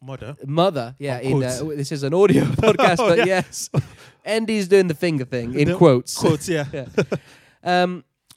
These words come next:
Speaker 2: so yeah, was she his mother? We, we again, it's open to interpretation. But I love the scene. Well, I say love. <laughs>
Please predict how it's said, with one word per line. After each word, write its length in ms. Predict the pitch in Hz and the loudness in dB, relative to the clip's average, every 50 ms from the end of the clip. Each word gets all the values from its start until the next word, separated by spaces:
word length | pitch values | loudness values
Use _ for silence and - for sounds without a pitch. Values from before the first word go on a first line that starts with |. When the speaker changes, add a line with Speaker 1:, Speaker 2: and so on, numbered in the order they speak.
| - | -12
Speaker 2:
so 120 | - - 175 | -4 -2 0
yeah, 100 | 165 147 | 0 0
was 500 | 131 123 131 147 160 180 170 160 - - _ _ _ - | -2 -2 -2 -2 -2 -2 -4 -6 -12 -20 _ _ _ -20
she 420 | - - - - 196 196 190 190 | -18 -16 -12 -10 -8 -6 -4 -4
his 160 | 190 208 180 190 | -4 -4 -4 -4
mother? 180 | 196 208 233 | -4 -4 -4
We, 160 | 226 208 196 | -4 -4 -6
we 300 | 151 175 196 196 175 151 _ - | -8 -10 -14 -14 -16 -18 _ -16
again, 280 | 156 139 196 180 165 147 | -12 -10 -8 -6 -6 -6
it's 140 | 135 131 | -8 -4
open 280 | - 175 175 165 175 165 | -4 -4 -2 -2 -4 -6
to 140 | 143 160 151 | -6 -4 -4
interpretation. 840 | 147 139 - 156 143 131 - - - 180 202 214 - 214 202 202 185 - _ _ _ _ _ _ _ _ _ _ _ | -4 -6 -6 -8 -8 -8 -10 -8 -4 -4 -4 -2 0 0 0 0 -2 -8 _ _ _ _ _ _ _ _ _ _ _
But 100 | - 156 156 | -2 0 0
I 80 | 156 | 0
love 300 | 156 156 165 175 202 196 185 | -2 0 0 -2 -2 -2 -4
the 60 | 190 | -8
scene. 400 | - - - 185 180 175 170 160 139 | -8 -6 -6 -4 -4 -4 -4 -4 -4
Well, 180 | 160 139 107 - - | -4 -4 -4 -6 -12
I 40 | - | -14
say 240 | - - 156 143 131 | -12 -8 -6 -6 -4
love. 380 | 123 120 117 113 110 - - _ _ _ | -4 -4 -6 -6 -10 -14 -20 _ _ _
<laughs> 160 | - - - | -8 -8 -8